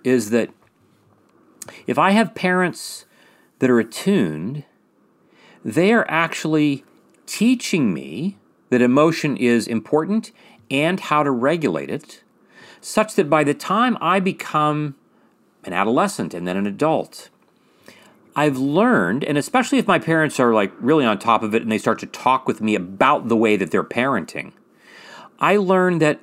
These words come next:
in order for me to regulate my emotion, in order for me to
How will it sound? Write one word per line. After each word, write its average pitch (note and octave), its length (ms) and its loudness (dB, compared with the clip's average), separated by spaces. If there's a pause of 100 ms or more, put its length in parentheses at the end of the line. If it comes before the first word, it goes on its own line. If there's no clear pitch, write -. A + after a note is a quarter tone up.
(100)
in C#3+ 140 0
order B3+ 340 2
for E3+ 240 -2
me D3 300 0
to B2+ 500 0
regulate A#2+ 640 0
my G2+ 160 0
emotion, G#2 580 -4
in G#2 80 -6
order D3+ 260 -2
for A#2+ 200 -6
me A2+ 220 -2
to G2+ 420 -4